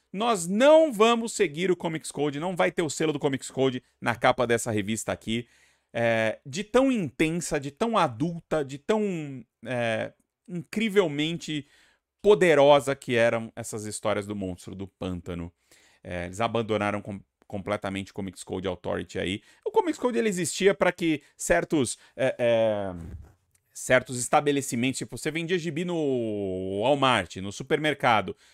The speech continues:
e aí o gibi só aceitava o, o quadrinho se ele tivesse o Comics Code na capa. Então, Alan, o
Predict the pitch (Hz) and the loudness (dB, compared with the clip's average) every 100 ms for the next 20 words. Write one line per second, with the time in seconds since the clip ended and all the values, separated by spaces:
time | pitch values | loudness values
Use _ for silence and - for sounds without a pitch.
0 | _ - 139 151 139 127 135 143 127 139 | _ 0 0 0 -4 -6 -4 -2 -2 -4
1 | 120 123 113 107 104 _ _ - 104 95 | -2 2 2 0 -8 _ _ -12 -8 -8
2 | 92 - 110 - - 107 101 123 - 117 | -8 -12 -16 -8 0 0 0 -4 -4 -6
3 | - 98 101 107 - 117 - 95 - 101 | -6 -2 2 2 0 -8 -10 -10 -6 -6
4 | - - 104 95 101 107 - 92 - 113 | -6 -6 -4 -2 -4 -4 0 0 0 -10
5 | _ _ _ - 117 117 110 110 104 95 | _ _ _ -8 -6 -4 -2 0 0 -4
6 | 92 95 87 85 82 80 | -6 -8 -6 -6 -10 -16